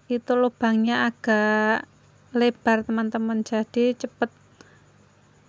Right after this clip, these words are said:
lepas itu, cepet melurut lah, apa bahasanya ya. Udah itu aja pokoknya. Kemudian tal-, saya tali ini ya,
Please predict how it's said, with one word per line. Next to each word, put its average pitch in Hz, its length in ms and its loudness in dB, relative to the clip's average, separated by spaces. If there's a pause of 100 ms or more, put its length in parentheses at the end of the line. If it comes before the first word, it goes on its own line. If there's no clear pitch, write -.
(800)
lepas 240 400 -2 (240)
itu, 247 240 -6
cepet 247 400 -6
melurut 247 560 0
lah, 247 160 2 (480)
apa 240 320 -2
bahasanya 220 560 -2
ya. 208 200 -4 (1160)
Udah 262 160 4
itu 262 160 2
aja 247 240 2
pokoknya. 254 560 -2 (640)
Kemudian 247 720 0
tal-, 240 320 0
saya 233 400 -4
tali 226 480 -4
ini 233 240 -2
ya, 226 240 -6